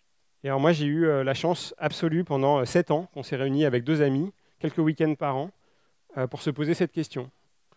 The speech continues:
Et, euh, ça a donné sept nouvelles de, de fiction qu'on a réussi à publier dans un livre qui s'appelle Bâtir aussi, édité aux Ateliers de l'Antémonde. Enfin, édité par les Ateliers de l'Antémonde, pardon, à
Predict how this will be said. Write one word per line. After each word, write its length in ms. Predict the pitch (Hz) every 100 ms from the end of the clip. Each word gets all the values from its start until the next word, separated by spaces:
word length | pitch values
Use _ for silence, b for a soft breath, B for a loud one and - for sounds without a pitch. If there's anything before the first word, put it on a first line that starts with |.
| _ _ -
Et, 260 | 139 170 170
euh, 160 | 127
ça 160 | 120 139
a 80 | 139
donné 320 | 139 151 180
sept 220 | - 196
nouvelles 220 | 175 170
de, 260 | 151 139 135 156
de 140 | 139 127
fiction 400 | - - 170 220 _ _ _ _ _ _
qu'on 160 | 143 131
a 100 | 135
réussi 260 | 135 131 151
à 60 |
publier 340 | - 151 151 165
dans 160 | 143
un 60 | 135
livre 160 | 160
qui 100 | -
s'appelle 260 | - 139 135
Bâtir 300 | 147 143 143
aussi, 320 | 139 180 220 - -
édité 300 | 131 135 147
aux 100 | 131
Ateliers 200 | 135 131
de 40 |
l'Antémonde. 400 | 135 127 135 202 _ _ _ _ _ _
Enfin, 140 | 127 117
édité 320 | 135 123 135
par 140 | 170 165
les 80 | 160
Ateliers 160 | 151
de 40 | 139
l'Antémonde, 360 | 143 143 139
pardon, 400 | 139 131 131 135 135
à 380 | 120 113 107